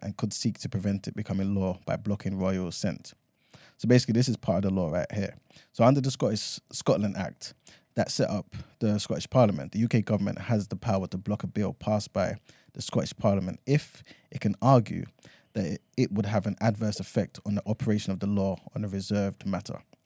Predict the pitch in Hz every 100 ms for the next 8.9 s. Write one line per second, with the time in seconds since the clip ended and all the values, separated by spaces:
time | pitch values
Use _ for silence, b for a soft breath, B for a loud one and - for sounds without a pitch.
0 | b b 104 107 135 - 92 90 - 104
1 | 110 104 107 101 98 98 95 - 110 101
2 | 98 92 - b b b 107 - 101 113
3 | 123 - - 104 - 107 98 110 110 -
4 | 90 95 - 107 101 92 107 104 101 -
5 | 95 90 - - 85 - - 95 92 -
6 | 107 101 - 82 60 - _ _ _ _
7 | _ _ - B B - 117 - 127 104
8 | 101 117 127 110 107 110 95 - -